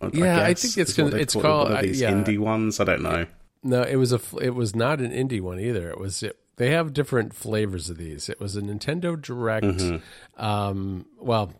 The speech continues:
Speaker 2: I forget the exact terminology, but it's third-party partners is what they, do, you know, is for th-, third-party games only.
Speaker 1: Mm-hmm. Yeah, so I,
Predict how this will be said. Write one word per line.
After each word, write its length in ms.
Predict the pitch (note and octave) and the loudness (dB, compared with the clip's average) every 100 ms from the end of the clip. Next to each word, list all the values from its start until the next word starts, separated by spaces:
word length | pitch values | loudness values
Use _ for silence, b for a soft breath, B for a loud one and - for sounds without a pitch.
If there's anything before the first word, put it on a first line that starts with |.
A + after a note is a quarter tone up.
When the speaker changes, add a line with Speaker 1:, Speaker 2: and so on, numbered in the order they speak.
| _ - | _ -18
Speaker 2:
I 220 | - A#2+ G#2+ | -12 -10 -8
forget 320 | G#2 F#2 E2 | -8 -8 -8
the 80 | F2+ | -12
exact 340 | E2+ D#2+ - | -10 -12 -10
terminology, 480 | - E2 D#2 D#2+ D#2+ | -10 -10 -10 -10 -10
but 120 | F2 | -8
it's 100 | F#2+ | -8
third-party 640 | - B2+ B2+ A2 A2 G2+ | -2 0 0 0 0 0
partners 500 | - F#2+ - D#2+ D#2 | -4 -6 -6 -10 -10
is 120 | F2 | -10
what 140 | F2+ E2 | -10 -10
they, 140 | F2 | -12
do, 140 | D2+ - _ | -12 -18 _
you 140 | - G2 | -8 -6
know, 100 | F2+ | -6
is 160 | F2 | -8
for 180 | - G2 | -6 -6
th-, 140 | F#2 - | -8 -12
third-party 580 | - - A#2+ A2+ G#2+ G2+ | -6 -2 -2 0 -2 0
games 380 | F#2+ F2+ F2 E2+ - - | -4 -6 -6 -10 -12 -12
only. 440 | E2+ B2 G#2+ - - _ _ _ _ - - _ _ - | -10 -12 -14 -18 -20 _ _ _ _ -20 -20 _ _ 0
Speaker 1:
Mm-hmm. 540 | A2 G2+ G2+ F2+ F2 - _ _ _ B B B B B B - | 2 4 2 0 -2 -10 _ _ _ B B B B B B -2
Yeah, 300 | A2+ G2 C#2+ | 4 4 4
so 400 | - A2+ A2 | 4 4 4
I, 120 | - | 4